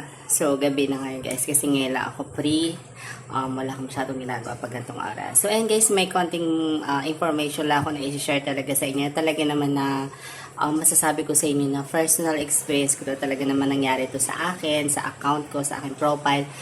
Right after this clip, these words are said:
na ngayon po talaga naman, eh, talagang napapanahon po ito. Ito po yung advice ko lang po sa, kahit siguro sa mga matagal na or, pero mas the best po ito sa mga bagong content creator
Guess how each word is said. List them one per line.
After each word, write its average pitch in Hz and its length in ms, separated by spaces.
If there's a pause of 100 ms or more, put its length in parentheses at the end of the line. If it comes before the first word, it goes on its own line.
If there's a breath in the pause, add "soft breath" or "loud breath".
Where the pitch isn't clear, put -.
(240 loud breath)
na 185 80
ngayon 196 240
po 180 80
talaga 160 320
naman, 151 240
eh, 160 160
talagang 151 480
napapanahon 143 1120
po 131 160
ito. 123 400 (480 loud breath)
Ito 185 240
po - 140
yung 170 180
advice 156 240
ko 156 80
lang 139 160
po 143 160
sa, 180 240
kahit 269 240
siguro 214 320
sa 202 160
mga 180 280 (440)
matagal 151 400
na 160 80
or, 143 320 (300 loud breath)
pero 180 240
mas 185 240
the 160 80
best 147 240
po 151 80
ito 147 160
sa 160 80
mga 139 260
bagong 139 380
content 139 320
creator 127 480